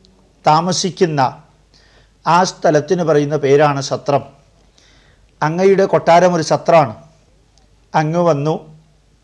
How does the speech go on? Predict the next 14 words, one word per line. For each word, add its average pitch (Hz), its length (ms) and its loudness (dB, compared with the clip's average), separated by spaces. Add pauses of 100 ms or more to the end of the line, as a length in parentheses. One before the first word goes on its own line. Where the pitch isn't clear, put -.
(100)
കുറേ 165 200 2 (160)
കാലം 151 300 4
ഇവിടെ 135 160 -2 (100)
താമസിക്കുന്നു, 139 520 -4 (880)
അങ്ങയുടെ 151 400 2
കുടുംബാംഗങ്ങളോടൊപ്പമായിരിക്കാം. 139 1400 2 (880)
അവരും 165 420 4 (480)
കുറച്ചു 175 300 0
കാലം 151 340 4
താമസിച്ച് 135 480 -4
ഇഹലോകവാസം 143 640 2
വെടിയുന്നവർ 139 480 -2
തന്നെയാണ്. 127 340 -4 (760)
വന്നും 190 400 0